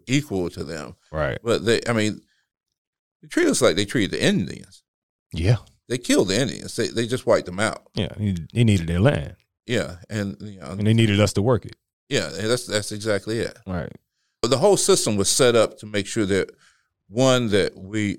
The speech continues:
Speaker 1: that they had a justification, which is, you had both a religious and a moral justification for slavery. So you got the Southern Baptist Church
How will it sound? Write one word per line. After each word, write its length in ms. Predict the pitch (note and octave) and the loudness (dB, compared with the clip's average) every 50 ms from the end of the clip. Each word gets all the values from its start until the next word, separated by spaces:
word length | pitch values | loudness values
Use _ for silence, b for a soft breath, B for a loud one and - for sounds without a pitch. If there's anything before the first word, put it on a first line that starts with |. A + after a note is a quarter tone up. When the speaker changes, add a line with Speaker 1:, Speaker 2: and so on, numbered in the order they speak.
| - D#2+ | -6 0
Speaker 1:
that 360 | F#2 G#2 F#2+ - - F#2 - | 0 2 0 0 -4 -4 0
they 320 | G#2+ G#2+ G2 F#2+ - - - _ _ | 2 2 2 0 -2 -8 -20 _ _
had 100 | - A#2 | -2 -2
a 60 | A2+ G#2 | 0 4
justification, 920 | G#2+ C#3+ D3 - - C#3+ B2 - - C3 A#2 G#2 - - - B2+ B2 - _ _ _ _ _ _ _ _ _ _ _ _ _ _ _ _ | 2 2 2 2 -2 -4 -4 0 0 0 0 0 -2 -4 -4 -6 -8 -12 _ _ _ _ _ _ _ _ _ _ _ _ _ _ _ _
which 220 | E2+ F#2 - F#2+ | -8 -6 -4 -2
is, 100 | F2+ D#2 D#2+ E2+ - _ F#2 F#2 - _ - G2 F#2 - B B B B B B | -4 -4 -6 -12 -14 _ -20 -20 -20 _ -4 -2 -2 -2 B B B B B B
you 120 | A2+ A2+ | 0 2
had 280 | A#2+ G#2 E2+ E2 C#2 F#2+ | 4 4 2 2 2 2
both 180 | A#2 A2 - | 2 4 4
a 60 | F2 | 2
religious 500 | D#2 E2 F#2 G#2 A#2+ C3+ C3 C3+ B2+ - | -2 0 2 4 4 4 4 2 2 2
and 100 | - F#2 E2+ | 0 -2 -2
a 20 | |
moral 300 | E2+ F#2 A2 A#2 A#2 G#2+ | 2 4 6 6 6 4
justification 720 | E2+ - A2 G#2+ - - G#2 G2 - A2+ G#2+ G2+ - F#2+ F2 | 4 2 2 2 2 -2 -4 0 2 0 0 2 0 -4 -4
for 100 | - - | -4 -4
slavery. 500 | - - - F#2+ F2+ F#2 F2+ D2+ F#2 F2+ | -4 0 2 2 2 2 2 -2 -4 -4
So 140 | - - | -2 -2
you 140 | F2+ F2 F2+ | -2 -2 -2
got 240 | E2+ G2+ F2+ - - - _ _ _ _ _ _ _ _ - | 0 0 0 0 -2 -6 _ _ _ _ _ _ _ _ -12
the 120 | - F2 | -8 -6
Southern 360 | F2 - C#3+ C3 B2 G#2 G2 F2 | -2 0 2 2 2 2 0 0
Baptist 480 | - A#2+ C#3 E3+ E3 - G2+ - - - | 2 2 0 0 -2 -4 -6 -6 -6 -2
Church 380 | - A3 G#3+ F#3+ A#2 - - | 4 4 4 4 4 -2 -6